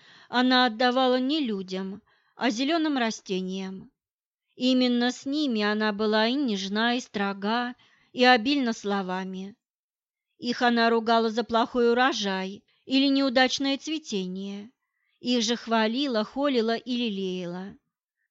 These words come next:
А в своё свободное время тёща давала частные уроки всем начинающим садоводам,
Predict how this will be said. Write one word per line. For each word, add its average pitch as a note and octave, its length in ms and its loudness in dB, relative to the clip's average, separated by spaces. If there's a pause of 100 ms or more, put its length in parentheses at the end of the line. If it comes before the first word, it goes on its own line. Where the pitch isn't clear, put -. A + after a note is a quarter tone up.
(180)
А A3 120 0
в - 60 -4
своё A#3+ 380 4
свободное A#3+ 720 0
время B3+ 360 0
тёща C#4+ 420 -2
давала B3+ 460 2
частные A#3+ 500 -2
уроки C4 460 -4
всем C#4+ 300 -4
начинающим C4+ 720 -2
садоводам, G3 880 -2